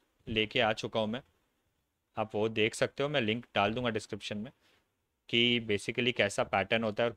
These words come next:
क्या ज़्यादा से ज़्यादा पूछा जाता है, ठीक है। तो आप ऐसे प्रैक्टिस करो। ये चीज़ भी जो है ये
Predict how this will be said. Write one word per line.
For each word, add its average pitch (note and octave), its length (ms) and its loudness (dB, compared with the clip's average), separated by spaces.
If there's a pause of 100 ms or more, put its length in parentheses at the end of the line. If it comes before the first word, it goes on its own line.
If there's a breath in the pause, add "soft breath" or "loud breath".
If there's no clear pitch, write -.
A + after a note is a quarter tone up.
क्या A2 180 2
ज़्यादा G#2+ 320 0
से A#2 140 -8
ज़्यादा A2 240 0
पूछा G#2+ 360 -4
जाता F#2+ 220 -4
है, F2 120 -16 (680)
ठीक - 140 -10
है। F3 60 -2
तो E3 120 0
आप D#3 260 2
ऐसे B2 280 2
प्रैक्टिस C3+ 400 2
करो। C#3 200 0
ये A#2 340 4
चीज़ C#3 300 -2
भी C#3+ 100 -2
जो C#3 160 2
है C3 160 4
ये B2+ 180 2